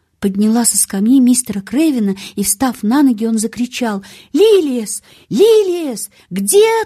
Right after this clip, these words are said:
ты?» «В саду! В саду!» Чисто, как золотая свирель,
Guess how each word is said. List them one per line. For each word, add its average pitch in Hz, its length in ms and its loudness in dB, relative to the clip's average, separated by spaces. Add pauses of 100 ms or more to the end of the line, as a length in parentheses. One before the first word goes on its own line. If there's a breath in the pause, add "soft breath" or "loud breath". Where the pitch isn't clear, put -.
ты?» 359 340 -2 (1600)
«В - 100 -16
саду! 254 720 -6 (640)
В - 100 -14
саду!» 320 720 -2 (1160)
Чисто, - 640 -2 (460)
как 190 220 -8
золотая 190 600 -2
свирель, 190 680 -4